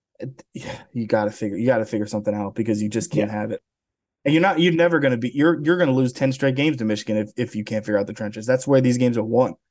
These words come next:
Speaker 1: You can
Speaker 2: Yeah.
Speaker 1: beat, you can beat other, you can beat Maryland and you can beat Northwestern, and, well, you can beat Northwestern with a
Speaker 2: Yeah.
Speaker 1: J V team.
Speaker 2: Even Penn
Speaker 1: But
Speaker 2: State, even Penn
Speaker 1: Yeah,
Speaker 2: State, you
Speaker 1: even
Speaker 2: can
Speaker 1: Penn State,
Speaker 2: out-talent.
Speaker 1: yes. A hundred percent. You can out-talent these guys, but Michigan and Georgia, you can't.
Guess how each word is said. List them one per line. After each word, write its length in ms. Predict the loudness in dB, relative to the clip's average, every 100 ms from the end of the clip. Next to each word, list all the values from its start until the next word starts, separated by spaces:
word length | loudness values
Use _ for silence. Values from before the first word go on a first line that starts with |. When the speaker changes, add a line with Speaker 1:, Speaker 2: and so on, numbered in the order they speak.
| _ -2
Speaker 1:
You 100 | 2
can 140 | 2
Speaker 2:
Yeah. 40 | 4
Speaker 1:
beat, 320 | 4 2 -2 _ _ _ _
you 100 | -2
can 160 | 2 4
beat 140 | 4
other, 200 | 4 2
you 160 | 0 0
can 120 | 2
beat 160 | 2
Maryland 400 | 4 2 4 2
and 100 | 2
you 80 | 2
can 160 | 2 0
beat 320 | 2 0 -2 _ _ _ _ _ 0
Northwestern, 720 | 2 2 4 2 2 0 0
and, 120 | 0
well, 120 | -2
you 60 | -2
can 80 | -4
beat 100 | -4
Northwestern 440 | -4 -4 -4 -8
with 140 | -8
a 60 | -6
Speaker 2:
Yeah. 160 | -4 -4
Speaker 1:
J 40 |
V 120 | -6
team. 160 | -8 2
Speaker 2:
Even 220 | 4 4
Penn 140 | 4 2
Speaker 1:
But 100 | 4
Speaker 2:
State, 320 | 2 2 2
even 240 | 4 4
Penn 160 | 4 2
Speaker 1:
Yeah, 40 |
Speaker 2:
State, 280 | 2 4 2
you 180 | 4 4
Speaker 1:
even 140 | 4
Speaker 2:
can 80 | 2
Speaker 1:
Penn 80 | 2
State, 180 | 2 2
Speaker 2:
out-talent. 240 | 0 0
Speaker 1:
yes. 140 | -6 -14 -20 _ _ -4
A 60 | 0
hundred 180 | 2
percent. 240 | 2 2 2
You 60 |
can 140 | 2 2
out-talent 400 | 2 2 -2 0
these 140 | 0
guys, 320 | 0 2 0 -4 _ _ _ _
but 100 | 2
Michigan 600 | 4 4 4 4 6 4 2
and 240 | 0 4
Georgia, 560 | 4 4 4 2 2 -2
you 160 | -10
can't. 340 | -8 -10 -10